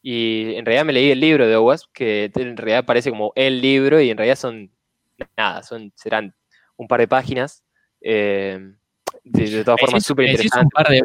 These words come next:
Speaker 2: un par de páginas y me haces dudar, si un par de páginas son un, ay, yo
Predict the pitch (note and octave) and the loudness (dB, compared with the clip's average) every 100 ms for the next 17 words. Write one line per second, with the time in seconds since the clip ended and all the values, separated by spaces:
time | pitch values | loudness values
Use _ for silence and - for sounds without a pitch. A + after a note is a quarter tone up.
0 | - B2+ B2 C3+ C3 A#2 C3+ - D3 B2 | 0 -2 0 0 0 0 -2 -2 -2 -2
1 | - G#2+ G2+ G2 G2 - A#2+ A#2 A#2 A2 | -2 -6 -6 -6 -6 -2 -2 0 0 -2
2 | G#2 - G#2+ A2+ A2+ C3 C3 B2+ - C3+ | -4 -8 -6 -6 -4 -6 -4 -6 -4 -4
3 | - C#3 B2 - A#2 A#2 B2 D3+ C3+ - | -2 -2 -2 -2 -2 -2 -4 -6 -6 -6
4 | B2+ A#2 | -8 -2